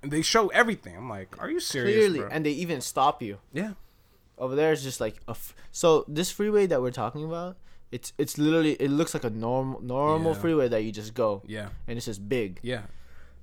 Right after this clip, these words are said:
Speaker 1: They, it has beau-, it has a beautiful, uh, scenery. It's a scen-, <coughs> it's like a scenic drive.
Speaker 2: Yeah.
Speaker 1: There's, like, hills, mountains, and stuff like that. It's pretty nice
Speaker 2: Man,
Speaker 1: looking.
Speaker 2: that's so dumb. You should, like, figure that out. To the
Speaker 1: <sighs>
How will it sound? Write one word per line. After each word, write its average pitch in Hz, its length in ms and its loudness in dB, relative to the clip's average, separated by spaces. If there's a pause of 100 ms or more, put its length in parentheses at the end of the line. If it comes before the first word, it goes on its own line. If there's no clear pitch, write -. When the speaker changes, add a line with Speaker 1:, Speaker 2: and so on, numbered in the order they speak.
(640)
Speaker 1:
They, 135 180 -2
it 156 40 0
has 180 160 4
beau-, 156 200 0
it - 60 -6
has 185 280 0
a 240 60 -8
beautiful, 123 560 -6
uh, 85 420 -12
scenery. 110 540 -10 (100)
It's - 120 -12
a 113 60 -8
scen-, 120 300 -2
<coughs> - 60 -12
it's - 100 -12
like 123 100 -8
a 107 40 -10
scenic 120 320 -6
drive. 151 320 -6 (140)
Speaker 2:
Yeah. 95 140 -4
Speaker 1:
There's, 80 140 -8
like, 95 240 -12
hills, 107 380 -8
mountains, 98 400 -12
and 98 80 -14
stuff 92 220 -16
like - 140 -18
that. - 100 -14
It's 117 100 -14
pretty 131 220 -12
nice 95 220 -12
Speaker 2:
Man, 80 100 -14
Speaker 1:
looking. 71 200 -16 (180)
Speaker 2:
that's - 120 -16
so 151 140 -14
dumb. 85 300 -14
You 101 60 -14
should, 113 200 -12
like, 71 160 -14
figure 87 280 -12
that 78 140 -12
out. 87 180 -10 (480)
To 98 80 -12
the 90 80 -10 (300)
Speaker 1:
<sighs> - 20 -16